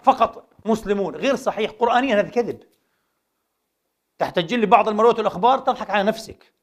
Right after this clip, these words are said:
القرآن يكذب هذا إلى يوم القيامة، هذه سنة إلهية، هذه سنة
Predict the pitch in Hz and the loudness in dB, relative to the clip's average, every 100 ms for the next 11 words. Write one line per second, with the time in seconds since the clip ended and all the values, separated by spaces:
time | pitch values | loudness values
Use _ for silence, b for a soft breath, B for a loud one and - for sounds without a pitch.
0 | _ _ - 170 247 202 240 220 156 214 | _ _ -6 0 2 2 0 -2 2 2
1 | 123 92 - 269 233 330 311 - 330 247 | 0 -6 -8 -4 -2 -2 -6 -10 -10 -10
2 | - _ _ _ _ _ _ _ _ - | -14 _ _ _ _ _ _ _ _ -2
3 | 262 262 311 247 226 196 175 180 143 156 | -2 0 0 0 2 2 2 0 0 -2
4 | 226 226 247 | -4 -2 -2